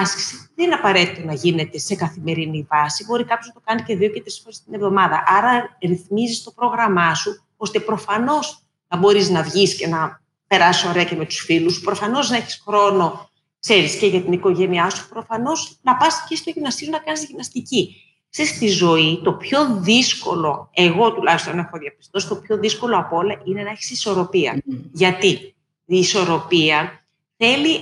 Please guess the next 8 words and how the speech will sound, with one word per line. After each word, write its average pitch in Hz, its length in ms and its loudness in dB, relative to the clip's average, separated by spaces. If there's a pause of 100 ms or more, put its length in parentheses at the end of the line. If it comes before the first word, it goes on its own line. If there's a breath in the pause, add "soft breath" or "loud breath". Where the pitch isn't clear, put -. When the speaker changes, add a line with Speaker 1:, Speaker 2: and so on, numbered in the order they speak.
Speaker 1:
ένα, 277 580 0
ε, 202 280 0
συνεχές, 196 1120 0
ε, 240 600 0 (180)
readjustment, 196 920 4
να - 120 -20
το - 140 -20
πω, 147 280 -6